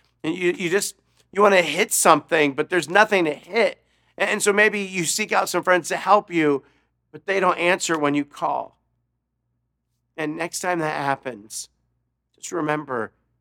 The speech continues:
Jesus has been there too. Or what about what happens next?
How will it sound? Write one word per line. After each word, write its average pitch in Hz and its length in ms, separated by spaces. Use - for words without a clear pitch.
Jesus 165 480
has 139 140
been 139 300
there 127 180
too. 104 480
Or 131 260
what 120 220
about 131 340
what 117 140
happens 113 400
next? - 500